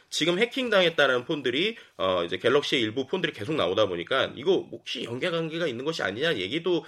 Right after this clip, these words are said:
조금은 나오고 있지만 뭐 아직까지 이렇게 얘기할 건 아니고요.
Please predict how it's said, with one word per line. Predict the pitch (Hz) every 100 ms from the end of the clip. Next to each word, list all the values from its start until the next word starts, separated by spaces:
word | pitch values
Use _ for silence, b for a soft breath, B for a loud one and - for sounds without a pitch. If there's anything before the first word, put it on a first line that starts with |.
| B
조금은 | - 131 202
나오고 | 139 95 147
있지만 | 127 107 135 123
뭐 | 101
아직까지 | 120 196 240 190
이렇게 | 117 123 117
얘기할 | 92 117
건 | 151 139
아니고요. | 85 85 104 156